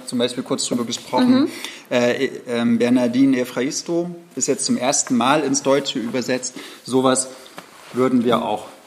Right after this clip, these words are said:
Speaker 1: als neue Stimmen verbuchen. Genau.
Speaker 2: Aber ansonsten gucken wir einfach, für euch ändert sich gar nicht so viel. Wir reden unabhängig und nach unserem eigenen Ermessen über das, was wir zuletzt gelesen haben und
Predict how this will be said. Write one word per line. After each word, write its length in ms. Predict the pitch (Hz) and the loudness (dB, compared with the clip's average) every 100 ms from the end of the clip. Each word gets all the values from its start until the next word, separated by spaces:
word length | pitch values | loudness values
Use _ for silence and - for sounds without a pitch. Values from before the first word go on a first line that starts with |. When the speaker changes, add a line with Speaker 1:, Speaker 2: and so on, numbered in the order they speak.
| - - _ - | -20 -20 _ -6
Speaker 1:
als 220 | 113 - | -4 0
neue 240 | 123 127 | 2 2
Stimmen 380 | - 151 135 127 | 2 2 4 2
verbuchen. 540 | 123 113 135 127 107 - - - | 0 2 2 2 -2 -6 -16 -8
Genau. 280 | 110 104 - - - | -8 -8 -12 -20 -8
Speaker 2:
Aber 120 | 214 202 | -2 0
ansonsten 440 | 190 196 202 208 | 0 -2 -4 -6
gucken 220 | - 220 202 | -6 -4 -2
wir 80 | |
einfach, 240 | 185 175 185 | -2 -4 -8
für 180 | - 185 | -6 -4
euch 160 | 202 | -2
ändert 300 | 196 190 185 | -2 -4 -4
sich 160 | 190 - | -6 -2
gar 120 | 185 | -2
nicht 140 | 190 | -2
so 80 | 190 | -4
viel. 300 | 190 214 214 | -4 0 2
Wir 140 | 180 180 - - - - - - | 2 -2 -6 -12 -12 -14 -16 -8
reden 400 | 185 214 247 254 - | 2 4 6 6 4
unabhängig 800 | 220 254 254 214 233 233 226 - | 4 6 4 2 4 4 2 0
und 200 | 196 185 | -2 0
nach 200 | 196 185 | -2 -2
unserem 420 | 196 202 190 190 | -2 -2 0 -2
eigenen 520 | 185 175 202 220 196 196 | 0 2 2 2 0 0
Ermessen 400 | 190 190 196 190 | 0 0 0 -2
über 180 | 180 | 0
das, 260 | 185 185 185 | -2 -2 -2
was 200 | 185 - | -6 -6
wir 80 | 180 | -6
zuletzt 420 | 190 185 185 - | -2 -2 -4 -8
gelesen 480 | 180 185 220 240 214 | -4 0 2 2 -2
haben 240 | 214 220 | -4 -4
und 180 | 180 190 | -2 -4